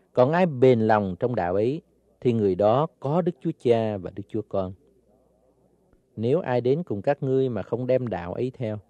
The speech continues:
thì chớ rước họ vào nhà và đừng chào hỏi họ. Vì người nào chào hỏi họ, tức là dự vào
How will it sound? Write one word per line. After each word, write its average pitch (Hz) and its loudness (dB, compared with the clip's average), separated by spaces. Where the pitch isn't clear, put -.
thì 107 -2
chớ 156 8
rước 190 -2
họ 92 -4
vào 98 -4
nhà 95 -6
và 123 2
đừng 117 0
chào 101 2
hỏi 90 -8
họ. 87 -8
Vì 139 2
người 139 2
nào 131 2
chào 123 4
hỏi 107 -4
họ, 95 -4
tức 247 -2
là 147 6
dự 110 2
vào 113 2